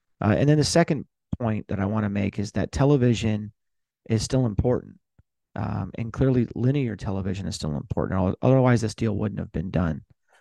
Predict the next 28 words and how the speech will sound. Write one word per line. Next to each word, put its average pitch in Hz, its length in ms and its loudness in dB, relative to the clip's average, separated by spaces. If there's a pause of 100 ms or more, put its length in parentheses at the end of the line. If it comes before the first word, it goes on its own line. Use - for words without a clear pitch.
(420)
But 113 140 6
I 113 80 6
think 131 280 -2
that 113 140 2
there's 107 280 2
a 107 60 2
lessening 110 640 -2
of 104 260 -6
this 104 180 0
importance, 98 800 -6 (640)
especially 104 960 2
as 98 420 0
younger 113 380 0
generations 101 720 -4
come 101 200 -4
along, 98 520 -2 (580)
because 110 320 8
they're 127 160 6
going 117 280 0
to 107 80 2
be 110 120 4
continuously 110 840 -2
removed 110 680 0
from 98 220 -8
watching 101 400 -8
or 101 100 -10
knowing 98 380 -4
about 92 360 -2